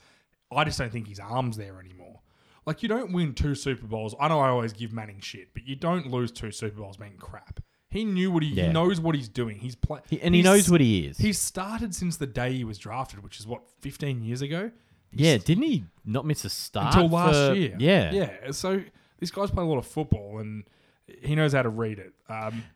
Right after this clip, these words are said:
Speaker 2: The thing about the Giants is the game plan is simple.
Speaker 1: Run the ball.
Speaker 2: Barkley
Speaker 1: Oh.
Speaker 2: twenty touches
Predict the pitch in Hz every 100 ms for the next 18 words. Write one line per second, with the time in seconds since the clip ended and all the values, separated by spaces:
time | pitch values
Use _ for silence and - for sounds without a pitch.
0 | - 156 240 320 269 131 123 104 98 104
1 | 95 _ - 123 165 170 156 110 - 95
2 | 82 73 - _ _ 113 107 101 101 90
3 | _ _ _ 123 127 123 135 127 127 127
4 | 180 220 -